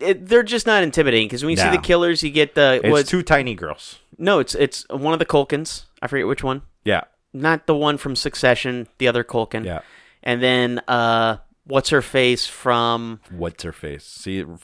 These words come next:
Speaker 2: forgettable killers.
Speaker 1: Well, no, no. I'm trying to remember. She was on some Nickelodeon show.
Speaker 2: Okay,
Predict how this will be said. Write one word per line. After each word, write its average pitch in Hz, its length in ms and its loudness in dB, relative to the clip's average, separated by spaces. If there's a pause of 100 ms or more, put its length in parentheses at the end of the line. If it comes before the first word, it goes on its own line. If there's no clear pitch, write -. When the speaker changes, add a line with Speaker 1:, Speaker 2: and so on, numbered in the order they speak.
Speaker 2:
forgettable 87 520 -8
killers. 78 560 -10 (200)
Speaker 1:
Well, 185 120 -2
no, 240 200 6
no. 196 220 6
I'm 135 100 4
trying 202 200 2
to 180 40 4
remember. 160 340 2
She 175 140 -2
was 156 100 -2
on 156 120 0
some 139 240 -4
Nickelodeon 120 560 -4
show. - 160 -8
Speaker 2:
Okay, 85 340 -2